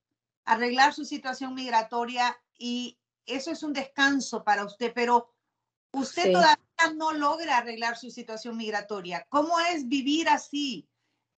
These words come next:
Speaker 1: sin saber que tiene ese respaldo de un documento para trabajar legalmente en los Estados Unidos y vivir acá?
Speaker 2: Mm, pues, ah,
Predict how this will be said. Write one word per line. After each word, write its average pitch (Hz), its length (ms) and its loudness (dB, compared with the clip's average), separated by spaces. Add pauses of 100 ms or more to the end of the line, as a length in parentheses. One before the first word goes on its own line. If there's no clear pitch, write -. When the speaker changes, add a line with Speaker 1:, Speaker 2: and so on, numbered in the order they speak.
Speaker 1:
sin 262 200 0
saber 262 540 4
que 285 120 -6
tiene 277 640 -6 (180)
ese 240 360 -6
respaldo 254 680 2
de 233 200 0
un 247 380 -6 (640)
documento 240 640 -2
para 202 400 4
trabajar 208 540 2
legalmente 214 640 -8
en 214 60 -10
los 196 160 -14
Estados 190 420 -8
Unidos 185 440 -16
y 214 60 -6
vivir 214 360 -2
acá? - 360 -6 (520)
Speaker 2:
Mm, 214 640 2 (160)
pues, 240 580 6
ah, 208 420 0